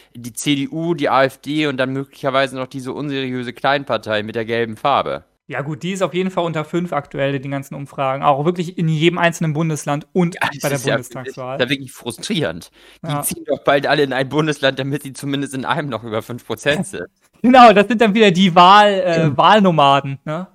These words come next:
Speaker 1: Die Wahlnomaden, die
Speaker 2: Und die
Speaker 1: denken
Speaker 2: F D P könnte sich's auch leisten.
Speaker 1: Ja, das ist stimmt. Das ist, da haben dann diese, oh, Digga, das ist aber eigentlich jetzt, da, jetzt wo du's sagst, da kannst du richtig eigentlich das Wahlrecht ausnutzen. Wenn du, wenn, wenn, wenn, wenn da wirklich diese Wa-, diese Lücke ist, die wir neulich,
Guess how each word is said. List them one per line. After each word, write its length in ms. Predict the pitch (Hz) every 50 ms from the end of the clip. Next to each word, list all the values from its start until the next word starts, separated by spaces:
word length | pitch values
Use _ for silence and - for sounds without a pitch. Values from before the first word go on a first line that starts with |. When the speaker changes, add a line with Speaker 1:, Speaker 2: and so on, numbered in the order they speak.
| _ _
Speaker 1:
Die 80 | 143 131
Wahlnomaden, 600 | - 135 147 151 139 120 110 104 101 101 101 110
die 80 | 123 127
Speaker 2:
Und 60 | -
die 40 | 147
Speaker 1:
denken 200 | 170 202 185 143
Speaker 2:
F 20 |
D 100 | - 202
P 160 | 196 - 240
könnte 240 | 240 - 262 247 226
sich's 140 | - 226 -
auch 100 | 226 -
leisten. 480 | 220 214 226 233 233 - - 165 151 - _ _ _ _ _ _ _ _ _ _ _ _ _ _ _ _ _ _ _ _ _ -
Speaker 1:
Ja, 460 | 156 202 247 269 233 185 190 220 233
das 260 | 214 190 202 208 -
ist 120 | 185 196 -
stimmt. 480 | - - 233 156 104 85 82 - -
Das 200 | 135 143 139 -
ist, 120 | - - -
da 160 | 139 139 139
haben 160 | 160 165 165
dann 140 | 165 151 151
diese, 240 | 143 147 139 160 160 _ _ _ - _ _ _ _ -
oh, 80 | - - -
Digga, 160 | 127 120 110
das 160 | 101 113 120 143
ist 120 | 170 214
aber 260 | 202 196 196 - -
eigentlich 380 | 160 175 170 175 160 156 143 -
jetzt, 260 | 147 143 - - -
da, 100 | 170 165 135 131 135
jetzt 260 | 151 165 165 - -
wo 80 | 165 160
du's 220 | 151 143 - -
sagst, 600 | - 92 101 147 - - - - - - - _ _ _ _ _ _ _ _ _ _ _ _ _ _ -
da 120 | - 120
kannst 480 | 113 - - - 131 135 151 - - -
du 60 | 185
richtig 580 | 160 117 104 104 104 - - 143 156 165 - -
eigentlich 420 | 104 104 107 113 117 117 143 -
das 280 | - 135 127 110 107 107
Wahlrecht 640 | 113 120 131 135 131 - - 80 104 - - - -
ausnutzen. 640 | 151 165 160 - - 80 76 - - - 104 104 101
Wenn 140 | 117 123 127
du, 160 | 127 120 -
wenn, 260 | 120 120 123 120 -
wenn, 220 | 120 123 120 123
wenn, 180 | 120 131 120 113
wenn 100 | 135 143
da 160 | 165 156 135
wirklich 280 | 147 202 - - 220 -
diese 360 | - 180 160 156 143 - -
Wa-, 120 | 135 - -
diese 240 | 135 131 123 131 123
Lücke 240 | 139 185 - -
ist, 300 | - - - 147 - -
die 100 | 147 135
wir 180 | 143 165 165 -
neulich, 380 | 143 143 143 143 143 143 143 _